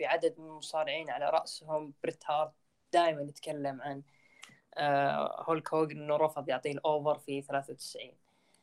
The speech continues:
آه، غيره كان عندك، اللهم صل محمد، جيك روبرت، آه، لما كان بيتحول لفيس وشاف إنه الجماهير حابة النجم، على طول هوجن اعترض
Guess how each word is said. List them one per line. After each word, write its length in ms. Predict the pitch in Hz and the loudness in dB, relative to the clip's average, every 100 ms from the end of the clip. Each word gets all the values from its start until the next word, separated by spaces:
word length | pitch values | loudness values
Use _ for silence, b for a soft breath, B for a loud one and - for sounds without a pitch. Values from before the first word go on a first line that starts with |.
| _ _ _ _ - | _ _ _ _ -10
آه، 580 | 156 135 147 147 143 143 | 0 2 4 6 6 6
غيره 420 | 156 175 165 165 | 8 10 12 10
كان 300 | 165 156 147 | 8 -4 -2
عندك، 420 | 151 151 151 - | -4 -4 -6 -2
اللهم 360 | 151 143 143 139 | -2 0 -2 -4
صل 180 | 151 147 | -8 -6
محمد، 280 | 165 156 | -4 -4
جيك 240 | 151 160 - | 0 -2 2
روبرت، 540 | 160 156 165 - - _ _ _ _ _ - | 2 4 2 0 -20 _ _ _ _ _ -10
آه، 300 | 139 135 127 | -6 -6 -6
لما 360 | 135 139 139 143 | -6 -6 -6 -6
كان 500 | - 156 143 135 123 123 127 113 - _ _ - | -4 -4 -2 -6 -10 -12 -12 -14 -20 _ _ -16
بيتحول 520 | - 165 156 151 143 | -2 2 2 0 -4
لفيس 600 | 143 160 156 156 - - _ | -4 0 0 -2 -6 -16 _
وشاف 300 | - 170 160 | -4 -2 -2
إنه 120 | 156 | -8
الجماهير 540 | 147 143 151 151 156 - _ _ | -6 -4 -4 -2 -2 -4 _ _
حابة 440 | - 170 156 156 - | -2 2 2 0 -6
النجم، 580 | 147 135 139 165 175 180 _ b b b - | -6 -6 0 0 2 -2 _ b b b 4
على 240 | 160 175 | 10 10
طول 180 | 180 165 | 8 2
هوجن 360 | 151 165 156 165 | 4 2 4 0
اعترض 480 | 165 175 175 175 | 0 4 6 6